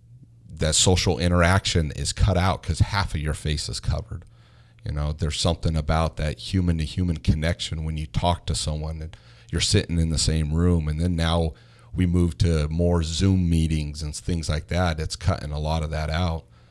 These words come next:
So trying to live in that moment, that's fantastic advice.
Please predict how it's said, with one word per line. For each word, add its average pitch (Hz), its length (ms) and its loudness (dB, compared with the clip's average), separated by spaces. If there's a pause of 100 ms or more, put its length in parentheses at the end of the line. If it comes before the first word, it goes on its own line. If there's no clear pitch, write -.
(160)
So 87 200 2
trying 98 320 4
to 90 60 4
live 90 220 4
in 92 100 4
that 82 160 2
moment, 87 280 4
that's 87 180 2 (300)
fantastic 85 800 4
advice. 76 520 -4